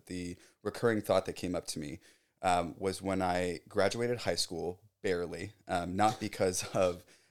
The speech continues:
uh, the fact that I, you know, didn't know how to do math or, or, uh, didn't know how to pass the test. I just lost complete interest in anything related to academics. Football is the reason why I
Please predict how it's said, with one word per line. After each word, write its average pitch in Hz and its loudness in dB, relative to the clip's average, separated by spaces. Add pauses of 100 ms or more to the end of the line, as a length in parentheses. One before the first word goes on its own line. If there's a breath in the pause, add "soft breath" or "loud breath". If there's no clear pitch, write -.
(120 soft breath)
uh, 82 2
the - -8
fact 95 6
that 87 0
I, 82 0 (120)
you 95 -8
know, 80 -4
didn't 92 -4
know 90 -2
how 85 0
to 85 -2
do 82 -6
math 85 0
or, 80 -6
or, 82 -4 (200)
uh, 92 -6
didn't 80 -6
know 87 0
how 82 -2
to - -20
pass - -2
the 104 2
test. 90 2
I 92 4
just 98 -6 (200)
lost 90 0
complete - -8
interest 73 -8
in 80 -8 (320 soft breath)
anything 101 2
related 82 -4
to 80 -2
academics. 76 -6
Football 113 6
is 85 -4
the 90 -6
reason 90 -4
why 82 0
I 76 -8